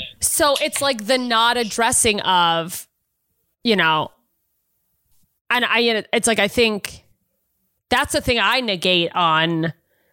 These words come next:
like, as a white person is like, oh, that these other, you know, other white people, you know, people are inheriting that, like, anxiety, that fear.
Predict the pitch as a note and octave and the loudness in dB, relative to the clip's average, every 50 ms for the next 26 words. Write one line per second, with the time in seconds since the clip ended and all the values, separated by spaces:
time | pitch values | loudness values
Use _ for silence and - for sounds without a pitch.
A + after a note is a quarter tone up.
0 | _ _ _ _ _ G#3+ G3+ F3+ E3 - - G3 G3+ F3+ F#3 E3+ E3+ F3+ A3 - | _ _ _ _ _ -2 0 0 -2 -2 -2 -2 0 0 -2 0 0 0 0 0
1 | - F#3+ E3 D#3+ D3+ - - E3+ E3 E3 D#3+ F3 E3 D#3 E3 - - - - - | -2 -2 -2 0 0 0 0 0 0 0 2 2 2 0 0 -2 -8 -16 -20 -20
2 | _ _ _ _ _ _ _ _ _ _ _ - C#4+ E4+ F4+ E4+ D4 B3 G3 A3+ | _ _ _ _ _ _ _ _ _ _ _ 0 2 2 4 2 2 0 0 0
3 | G#3 F#3+ - - F3 F3 A3 A3 G#3 F#3+ G#3+ A3 A3+ A3+ G#3+ - A3+ A3+ G#3 F#3+ | -2 -2 -4 -6 -2 0 2 2 4 4 2 2 2 0 0 0 0 0 0 0
4 | - - - - B3 A#3+ C4+ C4+ C#4+ D#4 D#4 D4 - C4+ A#3+ A3 G#3+ A3 G#3+ G3+ | -2 -2 -2 -2 0 2 2 2 2 0 0 0 0 0 0 2 2 0 0 0
5 | - - A#3 A#3 G3 A3 G#3+ G3+ - - G3+ G3+ G3+ G3+ G3+ G3+ G3 - - _ | -2 -2 -2 0 2 2 0 0 0 0 0 0 2 2 2 0 -2 -4 -8 _
6 | _ _ _ _ _ _ _ _ _ _ _ _ _ _ _ _ _ _ _ _ | _ _ _ _ _ _ _ _ _ _ _ _ _ _ _ _ _ _ _ _
7 | _ _ _ _ _ _ _ _ _ _ - - A3+ G#3+ F3+ F3 G3 A#3 B3 B3+ | _ _ _ _ _ _ _ _ _ _ -2 0 0 0 0 0 0 0 2 2
8 | B3+ B3 A#3+ A3 G#3 G3 F#3+ F#3+ F#3+ F#3+ F#3 F#3 - F3+ F#3+ F#3 F3+ F3 E3+ - | 2 2 2 0 0 -2 -2 -2 0 0 0 0 -2 0 0 0 0 0 -2 -6
9 | - - - _ _ _ _ _ - G#3 G3 G3 F#3+ F3 G#3 G#3+ G#3+ A3 A3 G#3 | -12 -16 -16 _ _ _ _ _ -6 -6 -6 -4 -4 -2 -2 0 0 0 0 -2
10 | G#3+ G#3 G3 F#3+ - - - - - - G#3 G3 F#3+ F#3+ F#3 F#3 F#3 F3+ F3+ E3+ | -2 -2 -2 -2 -2 -4 -8 -8 -4 -2 0 2 2 4 4 4 2 2 0 0
11 | - | -4